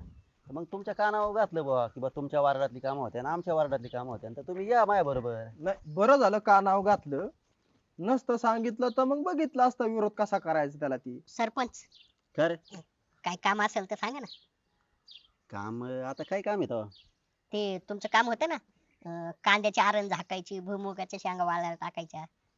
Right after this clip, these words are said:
Speaker 1: अरे ते झालं, कांद्याची आरण झाकून झाली,
Speaker 3: हा.
Speaker 1: भुईमुगाच्या शेंगा पण, अं, वाळायला टाकल्या होत्या, त्या पण, अं, भरून झाल्या, तर, अं, कागद टाकलाय त्याच्यावर.
Speaker 3: मग दुसरं काहीतरी काम असेल तर सांगा ना.
Speaker 1: दुसरं तर काही काम नाही रे सध्या.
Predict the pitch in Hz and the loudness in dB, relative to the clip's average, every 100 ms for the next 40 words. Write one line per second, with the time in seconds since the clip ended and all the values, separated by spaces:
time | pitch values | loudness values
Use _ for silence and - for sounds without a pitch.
0 | _ _ _ _ - 104 127 175 214 254 | _ _ _ _ -10 -6 -2 0 4 6
1 | 233 214 202 208 208 202 214 220 214 185 | 6 4 2 4 6 8 6 4 6 6
2 | 185 185 185 202 131 123 190 185 160 156 | 6 6 6 6 2 0 0 2 2 2
3 | - 190 202 190 190 190 185 175 185 180 | 0 2 2 2 2 4 4 6 6 6
4 | 180 185 180 147 143 180 190 185 180 175 | 4 4 2 2 2 0 2 0 2 2
5 | 160 156 147 160 156 127 123 143 156 165 | 6 6 6 6 6 4 0 -2 -2 -2
6 | 160 156 175 190 190 170 156 123 107 104 | -4 -2 -2 0 0 0 -2 -4 -6 -10
7 | 104 190 185 196 247 254 - 262 277 247 | -12 -12 -10 -10 -6 -2 0 0 0 0
8 | 277 285 277 233 254 262 370 381 180 _ | 2 2 0 -6 -8 -8 -8 -10 -14 _
9 | _ _ _ _ _ _ _ 98 90 117 | _ _ _ _ _ _ _ -18 -6 -6
10 | - 139 107 - 156 160 190 202 220 196 | -4 -4 -2 2 2 4 2 4 2 2
11 | 190 160 | 2 2